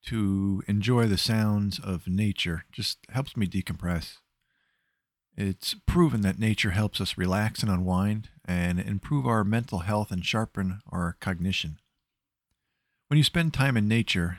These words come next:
it has emotional and existential benefits. Nature increases your happiness, you'll have more positive social interactions, better well-being,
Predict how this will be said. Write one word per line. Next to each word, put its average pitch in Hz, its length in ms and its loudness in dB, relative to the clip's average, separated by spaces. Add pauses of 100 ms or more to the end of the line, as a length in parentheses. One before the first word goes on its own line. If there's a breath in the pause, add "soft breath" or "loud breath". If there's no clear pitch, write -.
it 117 120 -6
has 104 380 0
emotional 110 800 0
and 95 340 -2
existential 107 960 -4 (360 soft breath)
benefits. - 640 -4 (1120)
Nature 117 280 2
increases 104 500 0
your 92 100 2
happiness, 120 680 -2 (140)
you'll 101 160 0
have 92 600 0
more 87 280 0
positive 104 440 -2
social 120 340 2
interactions, 104 800 -4
better 87 280 -2
well-being, 92 520 2